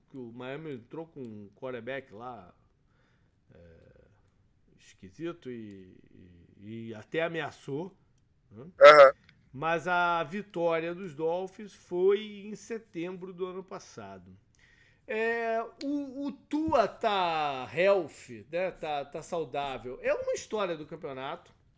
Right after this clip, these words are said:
Speaker 1: né? Ele ter passado pelo campeonato inteiro, jogando bem, né? Chegou até a ser candidato a M V P durante um tempinho. É, é uma história do campeonato. É, tem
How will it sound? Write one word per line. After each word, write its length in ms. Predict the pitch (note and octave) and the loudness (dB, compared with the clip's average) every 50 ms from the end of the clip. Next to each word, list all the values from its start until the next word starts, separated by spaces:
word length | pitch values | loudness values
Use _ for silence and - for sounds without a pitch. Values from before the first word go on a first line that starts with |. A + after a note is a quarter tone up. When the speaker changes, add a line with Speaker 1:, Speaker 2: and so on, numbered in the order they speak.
| _ _ _ _ _ | _ _ _ _ _
Speaker 1:
né? 260 | A2+ A#2+ D3 F#3+ B3+ | -14 -12 -10 -10 -12
Ele 160 | A3+ D#3 C#3 - | -12 -14 -16 -14
ter 160 | - - E3+ | -12 -12 -12
passado 580 | E3+ - E3+ D3+ - - - F3+ E3+ E3+ D3 - | -10 -10 -10 -10 -10 -10 -8 -6 -6 -6 -8 -10
pelo 220 | - E3 D#3 D3+ | -14 -16 -16 -14
campeonato 540 | C#3 - - - C#3+ C3 C#3 C#3 C3+ - C3 | -14 -18 -14 -14 -14 -12 -12 -12 -14 -14 -18
inteiro, 720 | A#2+ G2+ G2+ B2+ C#3+ E3+ G3 G#3 G3+ G3 F3+ F3+ F3+ F3+ - - - - - - - - - - _ _ | -18 -14 -12 -6 -2 0 0 2 0 0 -2 -6 -10 -12 -14 -20 -20 -20 -20 -20 -20 -20 -20 -20 _ _
jogando 440 | - B2+ D#3 C#3 B2+ C3+ B2 G#2+ F#2 | -12 -10 -8 -8 -6 -8 -10 -10 -12
bem, 720 | G2 B2+ D3 F3 F#3+ G3 G3 G3 F#3+ F#3+ F3+ E3+ E3 - _ - - _ | -8 -4 -4 -2 -2 0 0 0 -2 -2 -6 -8 -12 -18 _ -20 -20 _
né? 240 | B2 C#3 F3 G3+ G3 | -10 -8 -6 -6 -6
Chegou 300 | D3 - - D3+ C3+ C#3+ | -8 -10 -14 -12 -10 -8
até 220 | D3 C#3 - - F3 | -10 -10 -8 -10 -10
a 60 | D#3+ | -10
ser 140 | D#3+ E3 C#3 | -10 -14 -14
candidato 460 | - D3+ C#3+ B2+ C#3 D3 D3 C#3+ - | -14 -16 -14 -12 -10 -12 -10 -10 -12
a 40 | C#3 | -14
M 140 | C3 C3 A#2+ | -12 -12 -12
V 140 | A2+ A#2 | -14 -14
P 180 | G#2+ - C#3+ C#3 | -16 -14 -16 -10
durante 360 | B2+ C3 B2 B2 G#2+ - - | -10 -10 -10 -10 -12 -16 -20
um 40 | G#2 | -20
tempinho. 800 | G2+ G2 F#2 - - C#3+ E3+ G3 G#3+ G#3+ G#3+ G#3 G3+ G3 F#3+ - _ _ - - _ _ _ _ _ _ - - - - - _ - - - - | -20 -20 -20 -20 -14 -12 -10 -8 -8 -8 -8 -8 -10 -10 -12 -16 _ _ -20 -20 _ _ _ _ _ _ -20 -20 -20 -20 -20 _ -20 -20 -20 -14
É, 340 | B2+ B2+ B2+ C3 C3+ D3 | -10 -8 -6 -6 -4 -4
é 80 | D3+ D#3+ | -4 -4
uma 180 | F3 F#3+ G3 F3+ | -4 -4 -6 -8
história 400 | - - - E3+ E3 E3 E3+ E3 | -10 -10 -10 -8 -8 -6 -8 -8
do 120 | E3 E3+ | -10 -12
campeonato. 840 | D#3+ F3 D#3+ - F3+ F3 D3 A#2+ A2 G#2+ G#2+ G#2+ - _ - _ _ _ _ - - _ _ - - - - _ _ - | -12 -14 -12 -8 -8 -8 -8 -8 -10 -10 -12 -14 -16 _ -20 _ _ _ _ -20 -20 _ _ -20 -20 -20 -20 _ _ -10
É, 420 | - C4 C4 C4 B3+ B3 A#3+ A#3+ A#3 | -6 -6 -4 -4 -2 -2 -2 -2 -4
tem 180 | A#3 - G#4 | -2 0 2